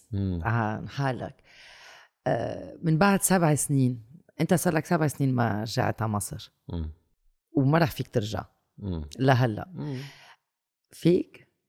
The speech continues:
Speaker 1: مش عارف.
Speaker 2: لا.
Speaker 1: ما، I, I don't، I بصراحة honestly مش بفكر في الموضوع خالص.
Speaker 2: ما ب-، ما فكرت.
Speaker 1: مم.
Speaker 2: And did you forgive them?
Speaker 1: I don't care.
Speaker 2: You
Speaker 1: أنا،
Speaker 2: don't care?
Speaker 1: I، أنا، أنا، أنا المهم to forgive my-، forgive myself.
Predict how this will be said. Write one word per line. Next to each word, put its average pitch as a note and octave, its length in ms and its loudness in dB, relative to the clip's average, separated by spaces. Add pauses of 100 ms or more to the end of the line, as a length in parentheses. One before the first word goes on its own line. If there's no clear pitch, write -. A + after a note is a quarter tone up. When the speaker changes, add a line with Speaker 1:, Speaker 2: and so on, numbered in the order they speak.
(220)
Speaker 1:
مش - 120 -16
عارف. B2+ 160 -2
Speaker 2:
لا. B2+ 280 0
Speaker 1:
ما، A#2+ 500 0
I, - 20 -2
I - 20 -4
don't، C3+ 140 2
I A#2+ 60 0
بصراحة B2+ 600 -2
honestly C3 380 0
مش B2 200 -4
بفكر F#2+ 300 -6
في - 60 -16
الموضوع D#2 220 -10
خالص. - 180 -20 (400)
Speaker 2:
ما F3 120 4
ب-، - 260 -2
ما D3+ 120 -4
فكرت. - 540 -10
Speaker 1:
مم. G#2 360 -4
Speaker 2:
And D#3 180 0
did D#3+ 140 -2
you E3+ 100 -2
forgive D#3+ 520 -4
them? F3+ 180 -6 (680)
Speaker 1:
I D#3+ 60 -2
don't F3+ 180 0
care. F#2+ 200 -6
Speaker 2:
You - 380 -20
Speaker 1:
أنا، A2 340 2
Speaker 2:
don't - 20 -8
care? F#3+ 280 -6
Speaker 1:
I، C3+ 200 -2
أنا، C3+ 300 -2
أنا، C3 440 -4
أنا C3 80 -2
المهم C3 240 -2
to - 120 -16
forgive B2 160 -6
my-، G#2 200 -2
forgive G2+ 400 -4
myself. - 220 -12